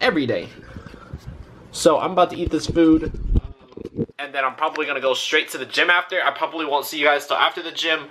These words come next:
Um, but yeah, we eating good out here.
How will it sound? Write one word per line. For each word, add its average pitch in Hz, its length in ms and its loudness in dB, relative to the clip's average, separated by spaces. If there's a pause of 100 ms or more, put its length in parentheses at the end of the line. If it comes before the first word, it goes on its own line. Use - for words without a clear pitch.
(760)
Um, 113 440 2 (800)
but 143 220 2
yeah, 147 340 4
we - 80 -14
eating 170 440 -6
good 175 240 4
out 131 200 2
here. 104 340 -6